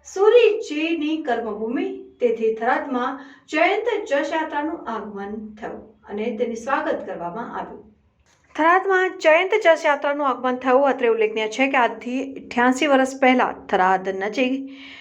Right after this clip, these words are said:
પેપરાળ તીર્થમાં શ્રી જયંત સેન સુરીજીનો જન્મ થયો હતો. બચપણમાં જ તેમનો પરિવાર થરાદ આવીને વસી ગયો હતો અને શ્રી જયંત સેન સુરીજી મહારાજ સાહેબનું બચપણ થરાદમાં જ વીત્યું અને થરાદ એટલે શ્રી જયંત સેન સુરીજીની કર્મભૂમિ.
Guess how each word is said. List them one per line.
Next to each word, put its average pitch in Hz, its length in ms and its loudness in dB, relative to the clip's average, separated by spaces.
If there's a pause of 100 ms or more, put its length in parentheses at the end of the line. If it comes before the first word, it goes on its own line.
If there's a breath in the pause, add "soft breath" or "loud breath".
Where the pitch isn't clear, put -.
(160 loud breath)
પેપરાળ 349 480 2
તીર્થમાં 285 420 0
શ્રી 277 240 -2
જયંત 240 380 2
સેન 254 380 0
સુરીજીનો 254 500 0
જન્મ 233 340 -2
થયો 233 220 -2
હતો. 240 220 0
બચપણમાં 208 680 0
જ 240 140 -12
તેમનો 226 180 0
પરિવાર 208 400 0
થરાદ 196 360 0
આવીને 202 300 -2
વસી 214 280 -8
ગયો 190 140 0
હતો 190 280 -2 (500 loud breath)
અને 208 240 2 (320 loud breath)
શ્રી 277 160 6
જયંત 320 320 2
સેન 339 280 2
સુરીજી 254 360 0
મહારાજ 226 380 2
સાહેબનું 247 340 0
બચપણ 220 360 -2
થરાદમાં 214 480 2
જ 226 60 -12
વીત્યું 247 320 -4
અને 226 180 -4
થરાદ 208 420 0
એટલે 240 340 4
શ્રી 240 180 0
જયંત 254 360 2
સેન 302 240 0
સુરીજીની 277 540 0
કર્મભૂમિ. 190 640 -2